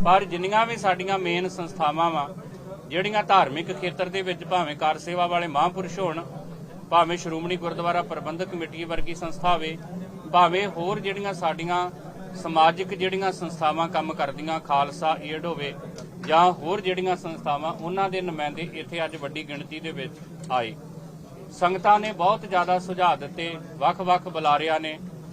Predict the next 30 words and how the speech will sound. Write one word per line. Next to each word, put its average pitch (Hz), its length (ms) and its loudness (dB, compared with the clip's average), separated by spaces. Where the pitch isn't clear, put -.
ਹਰੇਕ 214 480 6
ਦੇ 226 180 -2
ਦਿਲ 180 260 0
ਦੇ 196 140 0
ਵਿੱਚ 175 280 -4
ਪੰਜਾਬ 160 460 2
ਦੇ 175 100 -4
ਪ੍ਰਤੀ 175 380 -6
ਦਰਦ 135 300 -2
ਹੀ, 170 180 -4
ਹਰੇਕ 220 420 6
ਇਹ 240 100 2
ਚਾਹੁੰਦਾ 202 380 4
ਵਾ 196 200 4
ਵੀ 208 80 -6
ਇਹ 196 140 0
ਜਿਹੜਾ 190 220 0
ਔਖਾ 170 280 0
ਸਮਾਂ 165 340 0
ਵਾ 165 140 2
ਸਾਡੇ 156 320 -2
ਲੋਕਾਂ 147 320 0
ਤੇ 147 140 -4
ਆਇਆ, 135 300 0
ਇਹਨੂੰ 220 280 4
ਆਪਾਂ 208 300 8
ਰਲ 180 220 8
ਮਿਲ 185 200 4
ਕੇ 185 220 0
ਤੇ, 196 180 -2